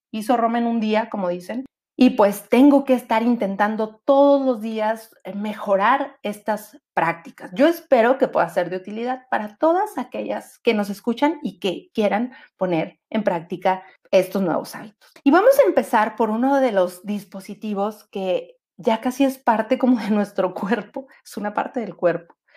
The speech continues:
que es el celular. Y la verdad es que no tengo nada malo que decir sobre,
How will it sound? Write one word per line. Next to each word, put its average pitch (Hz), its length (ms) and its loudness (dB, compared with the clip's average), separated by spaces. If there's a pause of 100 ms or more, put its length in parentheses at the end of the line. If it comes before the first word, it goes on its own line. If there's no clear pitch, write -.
(360)
que 208 240 4
es 262 240 0
el 196 120 0
celular. 160 500 2 (340)
Y 277 80 4
la 285 80 8
verdad 294 200 4
es 330 80 -4
que 370 120 0
no 349 140 0
tengo 330 380 4
nada 247 260 4
malo 247 300 0
que 247 120 -4
decir 214 560 -8 (140)
sobre, 190 720 -2